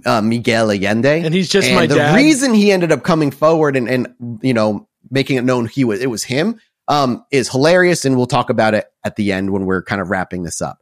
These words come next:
Speaker 2: It's just
Speaker 1: Those
Speaker 2: my
Speaker 1: are the
Speaker 2: dad walking into a Mexican restaurant. <laughs> Uh, let me get a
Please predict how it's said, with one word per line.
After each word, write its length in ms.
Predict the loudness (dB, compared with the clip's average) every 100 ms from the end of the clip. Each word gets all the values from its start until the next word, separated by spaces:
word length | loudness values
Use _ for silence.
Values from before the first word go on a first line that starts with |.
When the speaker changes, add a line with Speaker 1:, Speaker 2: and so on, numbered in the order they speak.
| -12
Speaker 2:
It's 140 | -2
just 120 | 2
Speaker 1:
Those 80 | 4
Speaker 2:
my 80 | 4
Speaker 1:
are 40 |
the 60 | 4
Speaker 2:
dad 280 | 4 2 2
walking 340 | 2 0 -2
into 160 | 0 0
a 60 |
Mexican 420 | 0 -4 -4 -4 -2
restaurant. 540 | -2 -2 -2 -4 -8 _ -18
<laughs> 140 | -18 -18 -20 _ _ -2
Uh, 280 | 0 0 0
let 140 | 0
me 80 | 0
get 240 | 2 2
a 240 | 4 2